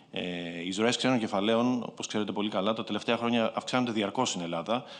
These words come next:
Έφτασαν τα τέσσερα κόμμα πέντε δισεκατομμύρια ευρώ το δύο χιλιάδες δεκαεννιά και είναι μεγαλύτερη τέτοια επίδο-, επίδοση από το δύο χιλιάδες έξι. Ε, ωστόσο, αυτό που εμείς είχαμε παρατηρήσει μέχρι τώρα και αφορά την ιστορία, είναι ότι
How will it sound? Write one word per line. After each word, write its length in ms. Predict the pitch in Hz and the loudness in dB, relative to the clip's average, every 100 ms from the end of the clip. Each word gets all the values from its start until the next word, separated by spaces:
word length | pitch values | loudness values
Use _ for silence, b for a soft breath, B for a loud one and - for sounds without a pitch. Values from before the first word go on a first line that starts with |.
| B B - | B B -10
Έφτασαν 340 | 110 113 113 | -4 0 0
τα 120 | 107 | 2
τέσσερα 280 | 113 120 113 | 2 2 2
κόμμα 200 | 113 107 | 2 2
πέντε 180 | 117 110 | 2 0
δισεκατομμύρια 600 | 107 - 98 101 107 101 | -2 -4 -4 -2 0 0
ευρώ 220 | 98 107 | 2 0
το 120 | 104 | 0
δύο 160 | 90 101 | -2 -2
χιλιάδες 340 | 92 95 98 | -2 -2 -2
δεκαεννιά 480 | 92 85 82 101 120 B | -2 -6 -4 -2 -2 B
και 160 | B - | B -4
είναι 60 | 113 | -2
μεγαλύτερη 400 | 107 113 117 110 | -2 -2 -2 -2
τέτοια 260 | 117 110 | -2 -2
επίδο-, 340 | 101 113 107 101 | -2 -2 -4 -8
επίδοση 380 | - 110 117 107 | -4 -2 -2 -2
από 80 | 95 | -4
το 100 | 95 | 0
δύο 160 | 117 | 0
χιλιάδες 480 | 113 101 110 110 - | 0 2 0 2 -2
έξι. 460 | - 107 - - - - B B B B B B B - | -2 -2 -2 -2 -6 -20 B B B B B B B -12
Ε, 260 | 101 98 85 | -8 -4 -6
ωστόσο, 360 | - 107 143 131 | -6 -2 0 0
αυτό 180 | 113 120 | 0 0
που 80 | 120 | 2
εμείς 240 | 123 120 | 4 2
είχαμε 240 | 117 107 | 2 0
παρατηρήσει 600 | 101 95 90 117 113 104 - - | 2 2 2 2 2 -2 -6 -2
μέχρι 240 | 117 104 | -2 0
τώρα 300 | 92 107 113 | 0 2 2
και 120 | 113 | 0
αφορά 260 | 101 104 104 | -4 -2 -2
την 100 | 92 | -2
ιστορία, 460 | 90 85 92 120 120 B B B B | -4 -2 0 0 -2 B B B B
είναι 220 | - 127 | 0 2
ότι 200 | 139 - | 2 4